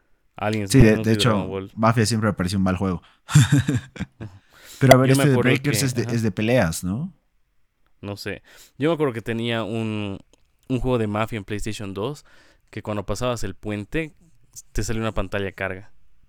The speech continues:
Speaker 2: Ujú.
Speaker 1: Entonces, un G T A jamás vas a ver una pantalla de carga, pases por donde pases.
Speaker 2: Sí, ese, y G T A existe desde hace muchos años, ¿no? O sea,
Speaker 1: Sí.
Speaker 2: em, pero bueno, man.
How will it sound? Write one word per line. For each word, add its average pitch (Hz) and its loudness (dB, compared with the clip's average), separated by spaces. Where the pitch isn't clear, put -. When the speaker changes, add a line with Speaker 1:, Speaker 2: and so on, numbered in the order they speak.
Speaker 2:
Ujú. 101 0
Speaker 1:
Entonces, 101 -10
un 107 -8
G 113 0
T 117 0
A 104 0
jamás 120 4
vas 107 0
a 107 -4
ver 104 -2
una 104 -4
pantalla 98 -6
de 92 -8
carga, 95 -6
pases 101 -10
por 92 -14
donde 92 -12
pases. - -12
Speaker 2:
Sí, 87 4
ese, 78 -6
y 82 -10
G 87 -8
T 82 -12
A 85 -2
existe 82 -8
desde 76 -8
hace 73 -10
muchos 78 -8
años, 85 -6
¿no? 123 -12
O - -20
sea, - -12
Speaker 1:
Sí. 95 -6
Speaker 2:
em, 85 -4
pero 85 0
bueno, 262 -2
man. 262 -4